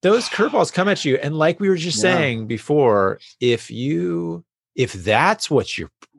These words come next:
Speaker 1: if that is what you're putting your value on, if you don't have,
Speaker 2: Yeah.
Speaker 1: you know, either a faith system or, I mean, you and I are both, you know, we, we both are st-, have a lot of faith in God, et cetera. But if you don't have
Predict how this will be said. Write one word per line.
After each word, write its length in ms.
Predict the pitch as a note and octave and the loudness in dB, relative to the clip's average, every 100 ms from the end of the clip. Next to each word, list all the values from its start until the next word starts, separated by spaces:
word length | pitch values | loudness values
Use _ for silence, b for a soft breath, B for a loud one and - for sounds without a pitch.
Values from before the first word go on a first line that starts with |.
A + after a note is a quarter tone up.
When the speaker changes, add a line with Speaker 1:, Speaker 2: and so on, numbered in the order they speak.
| _ | _
Speaker 1:
if 220 | - - _ | -20 -20 _
that 360 | G2+ A2+ C#3 - | 0 0 0 -6
is 60 | - | -10
what 120 | F#2 | -10
you're 80 | E2 | -10
putting 220 | - E2+ | -12 -12
your 100 | D#2 | -12
value 400 | C#2+ C#2 C2 B1 | -8 -6 -6 -8
on, 100 | B1 B1 _ _ | -12 -18 _ _
if 100 | - | -4
you 80 | B2+ | -2
don't 160 | F3 B2+ | 0 -2
have, 580 | A2+ A2 G#2+ G#2+ G#2 _ _ _ _ _ _ | -2 0 2 -2 -4 _ _ _ _ _ _
Speaker 2:
Yeah. 300 | F#3 A2+ A2+ - | -6 -4 -4 -8
Speaker 1:
you 60 | |
know, 100 | F2+ - | -14 -4
either 220 | G#2+ F#2+ | 0 0
a 60 | D2+ | 0
faith 260 | - D3 | 2 2
system 560 | - D#3 - C#3+ C3 C3+ - | 0 -4 0 0 0 -6 -8
or, 480 | G2 F#2 F2+ F2+ - | -4 0 2 2 -2
I 40 | |
mean, 120 | F#2 F2+ | -8 -2
you 100 | A2+ | 2
and 80 | |
I 180 | G#2 G2+ | 2 2
are 60 | G2 | 2
both, 340 | F2+ E2 - - _ | 2 -2 -4 -16 _
you 100 | - | -14
know, 140 | D#2 D2 | -12 -6
we, 240 | F#2+ F#2+ | -4 -4
we 180 | - F#2+ | -2 -2
both 220 | F2 E2 | 0 -2
are 60 | - | -6
st-, 520 | - _ - - D3+ _ _ _ _ _ b b b | -12 _ -14 -14 -14 _ _ _ _ _ b b b
have 180 | - F2 | -6 -4
a 40 | E2+ | -2
lot 120 | D#2+ | -4
of 80 | - | 0
faith 180 | F2+ - | -2 0
in 80 | |
God, 280 | E2 E2 D#2 | 0 2 2
et 120 | D#2 | -2
cetera. 340 | - F2+ E2 D2 B B B B _ _ _ _ | -2 0 -2 -4 B B B B _ _ _ _
But 100 | A2 | -4
if 100 | A2 | 0
you 80 | A#2+ | 2
don't 160 | C3+ - | 2 0
have 420 | A2 G#2 G2+ | 0 0 -2